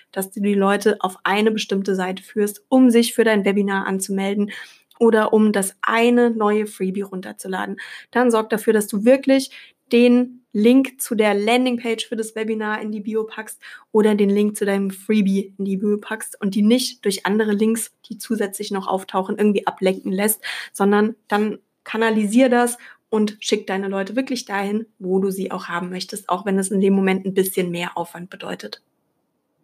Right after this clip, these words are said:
Wenn du den Link nicht ständig anpassen möchtest oder vielleicht auch ka-,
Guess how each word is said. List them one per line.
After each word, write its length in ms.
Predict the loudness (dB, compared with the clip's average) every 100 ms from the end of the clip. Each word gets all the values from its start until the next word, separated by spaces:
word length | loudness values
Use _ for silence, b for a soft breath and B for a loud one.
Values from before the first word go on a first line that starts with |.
| _ _ _ _ _ _ _ _ _ _ _
Wenn 280 | -2 2 4
du 80 |
den 180 | 4 4
Link 420 | 6 6 4 0
nicht 160 | -4 -4
ständig 560 | -4 -2 0 0 -2 -4
anpassen 440 | -8 -10 -10 -6
möchtest 500 | -4 -4 -6 -8 -12
oder 140 | -20
vielleicht 320 | -16 -16 -16 -18
auch 100 | -20
ka-, 160 | -20